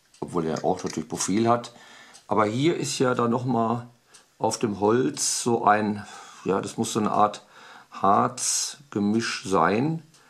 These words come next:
Aufgesetzt worden und damit so ein Prägestempel irgendwie so draufgedrückt worden, dass hier so feine Perlen entstehen. Also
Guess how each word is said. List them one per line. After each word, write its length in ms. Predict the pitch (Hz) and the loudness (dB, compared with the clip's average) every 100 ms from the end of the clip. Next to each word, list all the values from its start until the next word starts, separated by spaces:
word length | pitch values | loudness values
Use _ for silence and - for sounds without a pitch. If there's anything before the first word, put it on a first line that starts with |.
| _ _ _ _ - | _ _ _ _ -6
Aufgesetzt 480 | 107 - 117 117 117 | -6 -2 -2 -2 0
worden 200 | 113 107 | 0 2
und 120 | 98 | 2
damit 220 | 101 110 | 0 0
so 80 | - | -2
ein 200 | 101 95 | -2 -2
Prägestempel 960 | - - 90 98 127 135 - 120 123 - | -6 -4 2 2 2 0 0 -2 0 0
irgendwie 680 | 113 113 - 113 117 123 - - - _ _ _ _ _ _ _ _ - | 0 0 0 0 2 0 -4 -18 -20 _ _ _ _ _ _ _ _ -12
so 240 | 104 113 117 | -2 0 0
draufgedrückt 760 | 113 - 113 - 127 117 117 101 | -4 -2 -2 0 -2 -2 -4 0
worden, 380 | 101 110 104 | 2 4 2
dass 260 | 98 101 - | 0 -2 -2
hier 440 | - 104 107 107 | -6 -2 2 2
so 300 | 104 101 101 | 0 0 0
feine 500 | 101 - - 104 113 | 0 -2 2 2 2
Perlen 680 | 110 - - 101 110 117 98 | -2 -8 2 4 4 4 0
entstehen. 640 | 78 - - 101 80 76 - | -2 -4 -4 0 2 0 0
Also 340 | 85 87 82 | 0 0 -2